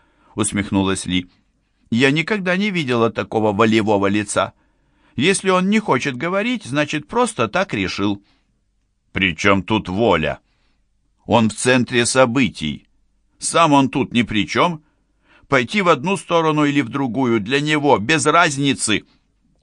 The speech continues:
Ли встала, подошла к окну, вернулась назад. «Я по горло сыта подобного рода мистикой»,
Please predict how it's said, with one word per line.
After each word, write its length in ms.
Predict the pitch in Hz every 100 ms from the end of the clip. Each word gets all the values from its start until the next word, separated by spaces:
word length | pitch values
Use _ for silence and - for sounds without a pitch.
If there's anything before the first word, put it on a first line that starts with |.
| -
Ли 220 | 98 95
встала, 480 | - - 110 120 113
подошла 480 | 104 92 90 90 87
к 80 |
окну, 520 | 82 78 78 92 135 - _ _ _ -
вернулась 600 | 101 107 101 104 107 -
назад. 520 | 107 98 80 69 - _ _ _ _ _ _ _ -
«Я 280 | 117 143 151
по 240 | - 156
горло 500 | 120 139 180 165 165
сыта 580 | 160 - 175 - 165 143
подобного 720 | 127 107 127 113 123 117 113
рода 300 | 160 156 160
мистикой», 840 | 135 107 101 - 110 - 101 101